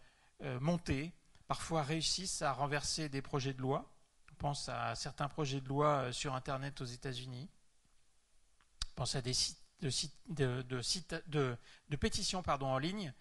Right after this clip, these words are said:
qui sont en train de se développer à toute vitesse quand des sujets sont, euh, majeurs ou sont, euh, assez importants pour, euh, euh, mobiliser, euh, les gens. Et puis vous avez encore en souv-, en, en mémoire, je pense, les photos du, du,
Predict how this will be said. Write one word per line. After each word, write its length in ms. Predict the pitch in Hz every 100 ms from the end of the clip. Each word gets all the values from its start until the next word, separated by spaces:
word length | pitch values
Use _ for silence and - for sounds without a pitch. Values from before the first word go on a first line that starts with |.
| - - -
qui 100 | 139
sont 220 | - 139
en 60 | 135
train 160 | 180
de 40 | -
se 160 | -
développer 720 | 139 131 143 143 - 175 202 - - - - -
à 120 | 127
toute 200 | 175 131
vitesse 380 | 139 - 185 -
quand 160 | 147
des 100 | 135
sujets 440 | 139 - 131 147 170
sont, 360 | - 143 139
euh, 140 | 123 120
majeurs 440 | 123 120 143 143
ou 80 | 127
sont, 340 | - 131 127
euh, 60 | 117
assez 320 | - 147 - 165
importants 480 | 143 143 - 160
pour, 400 | 170 156 151 139
euh, 120 | 131 127 - - - - -
euh, 340 | 123 120 120
mobiliser, 800 | 127 160 160 151 151 135 165 185 - - - -
euh, 160 | - 123
les 120 | 139
gens. 160 | 131 135
Et 60 |
puis 140 | - 185
vous 160 | 165
avez 180 | 160 160
encore 340 | 156 - 160 143
en 140 | 143
souv-, 340 | - 151 143 165
en, 260 | 139 135 -
en 140 | 135
mémoire, 380 | 143 147 175 165
je 140 | -
pense, 320 | - 170 170 151
les 100 | 131
photos 360 | 143 131 160
du, 280 | 135 131 131
du, 300 | 127 127